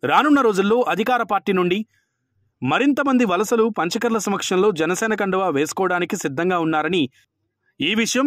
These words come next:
ఎమ్మెల్యే అదీప్ రాజ్కు తమ అంతరంగికుల ద్వారా తెలుసుకుని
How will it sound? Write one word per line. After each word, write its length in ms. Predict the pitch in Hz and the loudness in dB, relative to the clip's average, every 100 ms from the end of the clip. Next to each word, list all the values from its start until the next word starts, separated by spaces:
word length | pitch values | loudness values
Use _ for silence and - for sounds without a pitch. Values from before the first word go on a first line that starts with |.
| 220 | 0
ఎమ్మెల్యే 300 | 202 226 220 | 2 2 2
అదీప్ 320 | 185 247 220 | 0 0 0
రాజ్కు 300 | 214 180 240 | -2 -2 -2
తమ 180 | 240 208 | 0 0
అంతరంగికుల 720 | 190 180 262 254 240 233 240 | 0 0 0 0 0 0 0
ద్వారా 320 | 220 202 190 196 | 0 0 0 0
తెలుసుకుని 500 | 165 151 - 185 | 0 -2 -2 -2